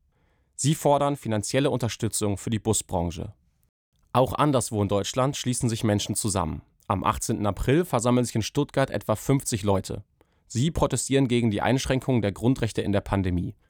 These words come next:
Der Organisator heißt Michael Ballweg. Wenige Wochen später demonstrieren auf seiner Demo schon fünftausend Menschen.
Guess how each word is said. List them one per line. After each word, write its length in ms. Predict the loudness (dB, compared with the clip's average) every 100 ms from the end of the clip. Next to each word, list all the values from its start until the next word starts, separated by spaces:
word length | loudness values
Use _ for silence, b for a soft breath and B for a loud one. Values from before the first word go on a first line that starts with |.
| _ _ _ _ -6
Der 80 | -2
Organisator 720 | 2 2 2 2 2 0 0
heißt 240 | 0 -2 -2
Michael 320 | -2 0 0
Ballweg. 560 | 0 -2 -4 -10 -14 _ _ _ _ _ 2
Wenige 300 | 4 4 0
Wochen 180 | -2 -4
später 460 | -2 -2 0 -2
demonstrieren 500 | 2 0 0 0 0
auf 140 | 0 0
seiner 240 | 2 2
Demo 300 | 2 2 2
schon 240 | 0 -2
fünftausend 840 | -2 0 0 0 -2 0 2 0 0
Menschen. 420 | -2 -4 -10